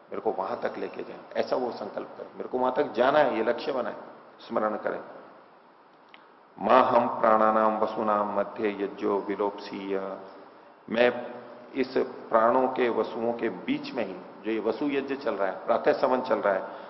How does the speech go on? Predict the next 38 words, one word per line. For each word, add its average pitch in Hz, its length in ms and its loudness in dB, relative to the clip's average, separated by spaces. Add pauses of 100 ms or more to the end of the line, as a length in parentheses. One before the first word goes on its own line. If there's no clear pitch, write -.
(140)
उसमें 113 560 0
यज्ञ 117 300 0
को 117 260 2
बीच 117 320 -4
में 120 140 2
लुप्त 151 320 0
ना 156 140 4
कर 123 120 0
दूं। - 180 -2 (2000)
ये - 60 -2
आशीर्लिंग 147 500 0
का 143 80 6
प्रयोग 104 320 2
है, 95 140 -6
"मां 113 180 2
विलोपसीय", 120 760 -2 (640)
मैं 110 180 2
उत्तम 131 280 0
पुरुष 123 280 0
एक 113 120 0
वचन 104 240 -4
का, 98 280 -10 (600)
कि 104 60 -14
जैसे 120 260 0
मेरे 147 160 0
को 151 80 4
ऐसा 156 260 6
आशीर्वाद 143 480 6
मिल 117 200 -2
जाए 160 180 4
कि 170 100 -2
मैं 165 140 0
इसको 165 180 0
बीच 156 260 -4
में 190 80 4
लुप्त 190 300 4
ना 165 140 2
करूं, - 200 -6